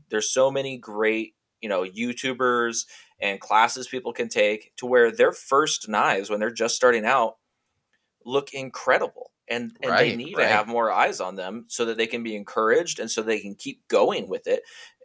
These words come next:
Speaker 1: You know, you don't want somebody to, to think, "Ah, nobody's looking at this," and then get burnt out and then quit on something that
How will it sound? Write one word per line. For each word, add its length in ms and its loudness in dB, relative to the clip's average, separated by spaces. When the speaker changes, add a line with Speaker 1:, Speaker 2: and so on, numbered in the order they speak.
Speaker 1:
You 160 -4
know, 160 2
you 140 -8
don't 200 6
want 180 0
somebody 400 0
to, 340 2
to 100 -12
think, 220 0
"Ah, 220 6
nobody's 400 4
looking 240 2
at 100 -6
this," 220 2
and 80 -4
then 100 0
get 300 -2
burnt 180 2
out 240 2
and 140 -4
then 140 -4
quit 300 0
on 140 -8
something 440 -8
that 200 2